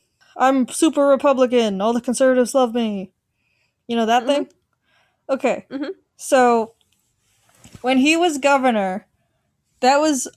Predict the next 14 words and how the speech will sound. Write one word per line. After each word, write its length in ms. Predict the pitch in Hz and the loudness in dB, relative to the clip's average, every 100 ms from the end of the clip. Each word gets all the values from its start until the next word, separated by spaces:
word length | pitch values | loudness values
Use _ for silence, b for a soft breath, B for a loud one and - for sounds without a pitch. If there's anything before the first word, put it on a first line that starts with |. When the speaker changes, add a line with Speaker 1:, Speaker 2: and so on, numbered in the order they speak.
| - | -4
Speaker 1:
around 440 | 233 269 311 381 | 0 2 2 2
the 80 | 320 | 0
time 540 | - 277 269 277 285 | 2 2 4 2 0
that 180 | 226 214 | -2 0
there 220 | 240 240 | 0 2
were 480 | 240 233 226 214 214 - 202 _ - _ | 2 2 0 -2 -4 -10 -18 _ -20 _
some 300 | - 262 247 | -2 0 2
of 80 | 233 | 2
those 200 | 220 190 | 0 -2
Black 400 | 226 226 233 - | -2 -2 -2 -4
Panther 400 | 214 214 262 240 | -4 -2 -2 -2
groups 680 | 247 269 269 - - - _ _ _ _ _ - | -2 -4 -4 -12 -14 -14 _ _ _ _ _ -6
in 300 | 220 208 196 | -2 -2 0
California, 760 | 233 214 202 226 233 254 302 | 0 0 -2 -2 0 -2 -4